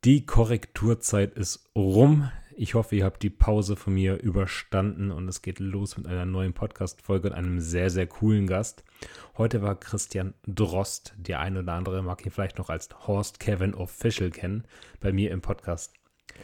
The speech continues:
Christian hat ein wenig über seine Laufbahn berichtet und uns auch Einblicke in seine wirklich schwierige Jugend und Kindheit gegeben, ähm, und dann ein wenig an seinem Werdegang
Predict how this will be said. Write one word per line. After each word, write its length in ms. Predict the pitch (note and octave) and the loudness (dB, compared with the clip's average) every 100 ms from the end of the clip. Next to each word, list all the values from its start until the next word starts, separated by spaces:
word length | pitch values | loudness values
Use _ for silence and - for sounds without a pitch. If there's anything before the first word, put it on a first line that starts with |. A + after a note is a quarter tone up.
| - - | -20 -6
Christian 320 | - G#2 A2+ | 0 2 2
hat 240 | G2+ G#2+ - | 2 0 -2
ein 220 | F#2+ F2 | -2 0
wenig 380 | G2+ G#2 - - | 2 2 0 -6
über 260 | F#2+ G2 F#2+ | -2 0 0
seine 440 | F#2+ F#2 F2+ F#2+ - | 0 0 0 -4 -6
Laufbahn 840 | G2 F#2 F2 C3 - - A#2+ A#2 | -2 0 2 2 -2 0 2 2
berichtet 540 | A2 G#2+ A#2 - - - | 0 0 -2 -4 -10 -6
und 140 | G2+ | -4
uns 140 | G2 | -4
auch 140 | F#2 - | -6 -6
Einblicke 460 | G2 G2+ G2 G2+ | -4 -2 -4 -4
in 120 | G2 G2 | -4 -2
seine 400 | F#2+ G2 F#2 F#2 | -2 -2 -4 -2
wirklich 400 | G#2+ A2 - - | -4 -4 -8 -10
schwierige 680 | - - G2 C3 C3+ A2+ G#2+ | -8 -6 -2 0 0 2 2
Jugend 440 | F#2 A2+ C#3 B2+ | 2 2 2 -2
und 140 | G2 | -4
Kindheit 440 | E2 A2 A2 G2 - | -2 -4 -2 -4 -4
gegeben, 460 | F2 F2 F2+ A#2+ - _ - - - - _ _ | -6 -2 0 -2 -4 _ -20 -20 -20 -20 _ _
ähm, 400 | G#2 G2 F#2+ G2+ - | 0 0 0 -4 -6
und 240 | - G2 F2+ | -6 -4 -2
dann 200 | G#2+ A#2 | -2 -4
ein 200 | A2+ G2 | -4 -2
wenig 380 | G#2 G#2+ - G#2+ | -2 -2 -4 -8
an 120 | G2 | -6
seinem 400 | G2 F#2+ G2 F#2+ | -4 -4 -4 -6
Werdegang 680 | G2+ F#2+ F#2+ A2 G#2 F#2+ | -8 -4 0 2 2 -2